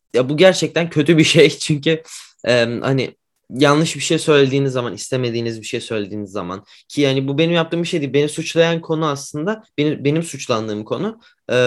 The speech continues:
yapmadığım bir şey. Yani ben her ne kadar derdimi anlatmak istesem de, ne kadar, e, beni dinlemeseler de ben yine,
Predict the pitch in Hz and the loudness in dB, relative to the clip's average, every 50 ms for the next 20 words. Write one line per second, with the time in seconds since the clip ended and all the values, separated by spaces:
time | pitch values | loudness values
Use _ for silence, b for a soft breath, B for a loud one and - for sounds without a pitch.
0 | 120 117 131 156 208 247 - 156 131 123 113 110 104 101 101 - - 113 101 101 | 2 2 2 2 2 2 2 2 2 2 2 0 -2 -2 -4 -4 -2 -2 -2 -2
1 | - 110 117 117 117 117 110 - - - - - - 131 143 143 139 143 156 170 | -2 -2 -2 -2 0 -2 -2 -4 -6 -10 -12 -6 -2 2 2 2 4 4 4 4
2 | 175 185 175 180 175 151 139 127 120 120 120 120 123 123 131 120 107 101 98 90 | 4 4 2 2 2 4 4 4 4 2 2 2 2 0 0 -2 -2 -2 -2 -4
3 | - - - 82 - - - 90 - - 80 78 78 76 104 113 B B B B | -8 -10 -14 -14 -10 -8 -8 -8 -6 -6 -8 -8 -6 -4 -6 -6 B B B B
4 | B - 147 143 170 156 151 151 139 139 139 _ - 117 117 113 110 110 104 123 | B 2 2 4 4 6 6 4 2 0 -4 _ 0 2 2 4 4 2 2 0
5 | 127 127 123 131 143 147 147 135 127 - - 120 117 107 113 123 139 180 180 180 | -2 0 0 -2 -2 0 -2 -2 -4 -4 -4 -4 -2 -2 -2 0 0 -2 -2 -4
6 | - _ _ - 139 139 143 143 139 - - 135 139 123 123 131 143 139 | -8 _ _ 0 0 0 0 0 -4 -6 -4 -4 -2 -2 -2 -4 -6 -8